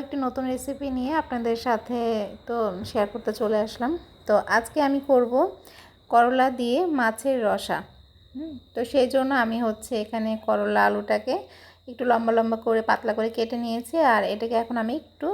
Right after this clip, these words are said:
just দুই থেকে তিন মিনিট একটু ভাপিয়ে নেব। আসলে এই ভাপ দেওয়ার কারণ একটাই, এতে করে হয় কি যে, উম, আহ, করলার তরকারিটা মানে মাছ দিয়ে করলা রান্না করলে একটু রসা করে, তো সেটা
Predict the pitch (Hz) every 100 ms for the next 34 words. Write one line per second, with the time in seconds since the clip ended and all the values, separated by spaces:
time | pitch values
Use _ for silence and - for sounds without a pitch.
0 | 349 247 226 277 311 277 277 277 285 277
1 | 277 269 262 247 254 339 294 - 226 247
2 | 226 190 185 170 180 208 _ _ _ _
3 | _ - - - - 277 311 302 269 302
4 | 285 277 254 247 277 277 269 262 240 247
5 | - 226 233 330 269 269 277 285 285 294
6 | 277 269 269 370 311 262 233 233 226 233
7 | 226 226 214 208 214 233 233 233 247 247
8 | 262 247 233 254 254 254 262 359 254 226
9 | 226 240 233 262 254 254 240 247 240 226
10 | 226 247 240 254 269 247 226 226 233 226
11 | 269 403 - - - - - 226 214 220
12 | 285 285